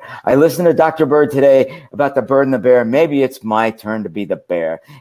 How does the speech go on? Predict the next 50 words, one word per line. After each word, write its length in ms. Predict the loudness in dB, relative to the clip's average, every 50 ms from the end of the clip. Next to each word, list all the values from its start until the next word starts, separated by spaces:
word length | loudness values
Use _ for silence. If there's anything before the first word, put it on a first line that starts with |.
| _
And 140 | -4 -2 0
I, 80 | 0 0
and 140 | 2 2
I 60 | 2 0
was 140 | 0 -2
so 200 | -2 0 0 0
touched 400 | -2 -2 -2 -2 -2 -2 -4 -4
by 160 | 0 0 2 2
that. 180 | 2 0 0
And 100 | -2 -4
if 140 | -6 -8 _
just 380 | -8 -4 -4 -4 -4 -4 -10 _ _
one 480 | -16 -12 -8 -8 -6 -6 -6 -8 -12
kid 460 | -14 -12 -6 -2 0 0 0 -2 -4 -12 _ _ _ _ _ _ _ _ _
can 180 | -8 -8 -6 -4
do 180 | -2 -2 0
that, 260 | 2 2 2 0 0 -2
you 80 | -2
know, 100 | -2 -2
if 140 | -2 -2 -2
I 120 | -2 -2
go 100 | 0 0
out 80 | 0 0
and 100 | -2 -4
I 60 | -6
speak 320 | -10 -10 -10 -10 -10 -10 -12
to 80 | -18
teachers, 400 | -18 -16 -16 -14 -14 -14 -12 -12
if 80 | -12 -12
one 480 | -10 -6 -4 -2 0 0 0 -2 -6
teacher 340 | -8 -6 -6 -6 -6 -8 -14
says, 400 | -10 -8 -6 -4 -4 -4 -6 -8
you 80 | -6 -4
know, 240 | -2 -2 -4 -4 -8 _ -20 _ _ _ _ _ _ _ _ _
"I 160 | -4 -2 0
need 180 | 0 2 2 2
to 80 | 2 2
work 320 | 2 2 0 0 0 -2
on 200 | -4 -4 -4 -4
that, 300 | -6 -8 -8 -8 -10 -12
you 100 | -12 -10
know, 100 | -8 -6
I 200 | -4 -4 -4 -4
need 140 | -6 -6 -6
to 80 | -6
calm 340 | -8 -8 -6 -2 0 0 0
myself," 520 | 0 0 -2 -4 -2 -2 -2 -2 -2 -4 -8
and, 160 | -12 -12 -12
and, 360 | -10 -8 -8 -8 -8 -6 -4
uh, 280 | -2 -2 0 0 0 -2